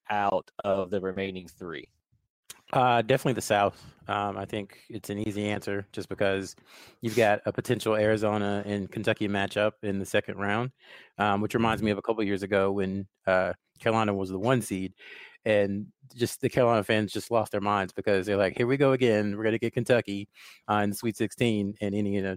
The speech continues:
Speaker 2: like, beat Kentucky fairly easily. And Carolina ended up playing Indiana, and that's the game Marcus Page got his groove back. Anyway, um, so I, I, I think,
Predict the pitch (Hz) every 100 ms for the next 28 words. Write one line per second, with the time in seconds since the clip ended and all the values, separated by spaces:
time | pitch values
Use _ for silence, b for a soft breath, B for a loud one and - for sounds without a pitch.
0 | 92 98 92 - 101 95 98 95 92 95
1 | 92 95 92 90 98 B B B B 113
2 | 104 - 113 110 104 101 - 107 101 95
3 | 101 98 98 101 - 101 98 101 98 95
4 | - 101 92 - - - 90 - 101 -
5 | - _ - 185 160 110 101 _ B B
6 | B 117 110 104 104 - 143 131 - 156
7 | - 139 151 135 -